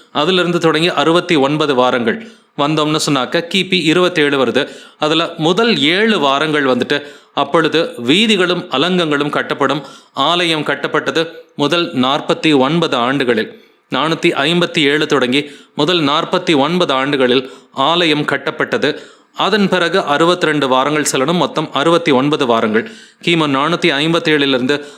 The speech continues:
அறுபத்தி ஒன்பது வாரங்கள், அதாவது நானூத்தி எண்பத்தி மூன்று ஆண்டுகள் சென்ற பின்பு, இயேசு கிறிஸ்து ஞானஸ்நானம் எடுப்பதற்கு அவர் யோவான் ஸ்நானனிடம் வந்தார். அவரை வந்துட்டு யோவான் ஸ்நானன் ஞானஸ்நானத்தின் போது கண்டுகொண்டு,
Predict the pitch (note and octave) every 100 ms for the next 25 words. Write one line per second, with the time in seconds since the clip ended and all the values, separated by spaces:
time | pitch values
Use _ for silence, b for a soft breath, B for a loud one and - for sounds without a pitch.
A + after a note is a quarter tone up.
0 | B C#3+ F#3 G3 F#3 D#3+ D3+ D3 C#3+ C3
1 | B2+ D#3 C#3+ C3 B2+ C3 C#3 C#3 D3 -
2 | C3 C#3+ F#3+ F#3 F#3 F#3 F#3 C#3 E3 F#3+
3 | D3+ B2+ D3 C#3 G#2 - B B - -
4 | E3 F3 D#3+ D#3 C#3 D#3+ C#3 C#3+ E3+ D#3
5 | C3+ B2+ C#3+ C#3+ B B _ C3+ C#3 E3
6 | D#3+ D#3+ D3 C3 C3 D#3+ C#3 A#2+ A#2 -
7 | - - - B2 B2 A#2 D3+ F3 E3 D3+
8 | - D3 D3 C3+ C3 B2 C3+ C#3+ C#3+ B
9 | B _ A#2 C3 C3 B2+ C3 D3+ D3+ E3
10 | D#3+ D3+ D#3 C#3+ C#3 B2 C#3+ C#3+ D3+ C#3
11 | D3 C#3 C#3 C#3+ D3+ F3+ F3 D3 C3+ D3+
12 | B